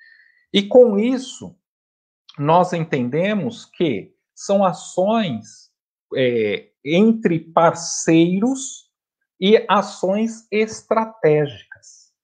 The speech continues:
Estratégicas, porque nós estamos tratando de você pode acrescentar algo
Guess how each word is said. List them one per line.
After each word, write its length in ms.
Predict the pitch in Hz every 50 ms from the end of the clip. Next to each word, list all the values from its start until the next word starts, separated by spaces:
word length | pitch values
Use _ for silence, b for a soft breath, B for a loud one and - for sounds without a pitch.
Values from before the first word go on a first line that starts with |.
| _ _ _ _ -
Estratégicas, 960 | 180 208 202 - - 233 220 208 220 - 151 143 139 127 107 104 - - 113
porque 300 | - - 170 165 - 190
nós 240 | 185 185 185 180 175
estamos 400 | 175 180 - 190 180 175 160 -
tratando 800 | - 156 131 123 - - 175 185 214 226 214 165 113 98 - _ _ _ _ _ _ _ -
de 480 | 135 139 180 165 131 104 92 - - _ _ _ _ _ - - 127
você 460 | 147 180 175 - - - - 208 226
pode 500 | 226 220 - - 196 185 170 143 135 165 -
acrescentar 1400 | - 180 190 185 - - - 233 247 240 - - - 196 185 170 165 - - 214 233 254 254 247 233 233 - -
algo 640 | - 170 165 156 147 135 123 110 92 98 92 - _